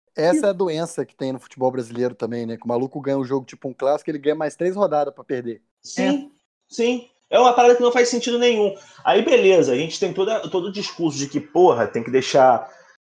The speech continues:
Speaker 3: o cara trabalhar, que nem eu falei semana passada.
Speaker 2: Não, eu
Speaker 3: Beleza.
Speaker 2: sou a favor, tem que deixar.
Speaker 3: Só,
Speaker 2: Tem que ir
Speaker 3: só a
Speaker 2: até o
Speaker 3: favor.
Speaker 2: final.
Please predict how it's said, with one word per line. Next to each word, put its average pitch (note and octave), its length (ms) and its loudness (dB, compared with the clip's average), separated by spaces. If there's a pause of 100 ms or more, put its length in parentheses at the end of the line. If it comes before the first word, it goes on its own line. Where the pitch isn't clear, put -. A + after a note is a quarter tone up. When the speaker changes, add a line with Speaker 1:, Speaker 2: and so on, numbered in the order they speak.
(120)
Speaker 3:
o G#2+ 400 -4
cara A2+ 240 2
trabalhar, A#2 500 0
que - 60 -8
nem D3 80 -4
eu F#3 60 2
falei A#3 180 2
semana A3 260 0
passada. A#2 560 -2 (420)
Speaker 2:
Não, B3 100 0
eu - 80 4
Speaker 3:
Beleza. G#3 220 6
Speaker 2:
sou E4 120 4
a - 20 6
favor, C#4+ 300 2
tem - 100 -20
que G3+ 80 -8
deixar. B3 320 0
Speaker 3:
Só, F#3 260 2
Speaker 2:
Tem G#3+ 180 0
que B3+ 100 -4
ir B3+ 80 2
Speaker 3:
só A3+ 60 8
a G#3+ 40 6
Speaker 2:
até A#3+ 80 2
o F#4+ 40 4
Speaker 3:
favor. G#4 120 2
Speaker 2:
final. E4+ 260 4